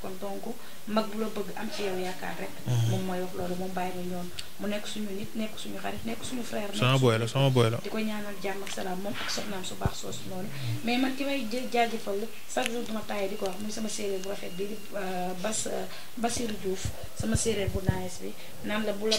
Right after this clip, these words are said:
Speaker 1: bu ma bàyyi, bu ma Yàlla bëggee na ma bàyyi ak yow, yow mi nga xamante ni day sonn loolu, nga ne ma acca fonce ñu dem.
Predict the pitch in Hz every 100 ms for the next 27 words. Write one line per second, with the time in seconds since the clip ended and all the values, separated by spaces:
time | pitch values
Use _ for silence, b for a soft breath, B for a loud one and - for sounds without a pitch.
0 | 196 220 240 233 214 196 202 240 247 233
1 | 214 202 190 190 196 196 196 190 185 185
2 | 190 202 202 214 214 - 214 - 208 185
3 | B B B 233 240 - 269 254 262 269
4 | 262 233 226 220 226 226 208 220 196 -
5 | 208 190